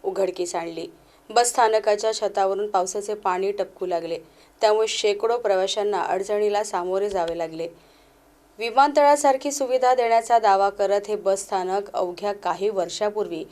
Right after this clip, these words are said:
कोट्यवधी रुपये खर्चून बांधण्यात आले. बस स्थानकाच्या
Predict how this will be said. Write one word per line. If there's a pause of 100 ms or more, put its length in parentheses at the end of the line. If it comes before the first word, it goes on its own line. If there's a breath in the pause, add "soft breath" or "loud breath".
(280 loud breath)
कोट्यवधी
रुपये
खर्चून
बांधण्यात
आले. (460 loud breath)
बस
स्थानकाच्या